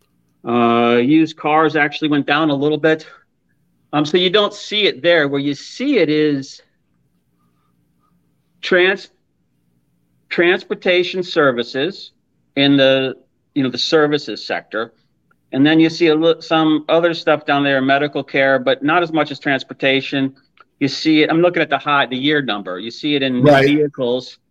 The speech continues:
Speaker 1: Um, but the year numbers are bad, obviously, on energy services, fuel oil, gasoline, all
Speaker 2: Sure.
Speaker 1: of that. But that's going down. Um, food actually went down, too.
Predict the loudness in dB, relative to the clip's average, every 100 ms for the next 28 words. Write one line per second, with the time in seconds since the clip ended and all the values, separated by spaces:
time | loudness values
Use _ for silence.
0 | _ _ _ _ -4 0 2 2 0 -4
1 | -2 0 0 0 2 2 2 2 0 0
2 | 2 0 0 -2 -2 -8 -8 -6 -8 -10
3 | -8 -8 -6 -4 -4 -4 -8 -4 -2 -2
4 | -6 -10 -8 -2 0 2 4 4 4 2
5 | 2 0 0 -2 -6 -4 -2 2 4 4
6 | 2 -2 -2 -2 -2 -4 -2 -2 -2 -2
7 | -8 _ _ _ _ -4 0 2 2 -2
8 | _ -4 0 2 2 2 2 0 -2 -2
9 | 0 0 -2 -6 -2 -2 -2 -2 0 0
10 | 0 0 0